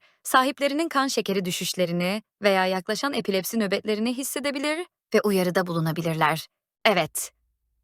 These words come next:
köpekler hakkında az bilinen, ilginç ve şaşırtıcı bilgilerin sonuna geldik.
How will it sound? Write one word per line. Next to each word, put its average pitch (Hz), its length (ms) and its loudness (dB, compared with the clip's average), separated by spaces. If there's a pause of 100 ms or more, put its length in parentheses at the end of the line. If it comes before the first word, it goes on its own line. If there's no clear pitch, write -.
(140)
köpekler 285 380 2
hakkında 294 440 2
az 233 240 2
bilinen, 180 480 -2 (100)
ilginç 269 460 -2
ve 208 100 2
şaşırtıcı 214 560 -2
bilgilerin 202 420 0
sonuna 175 320 -2
geldik. 147 540 -6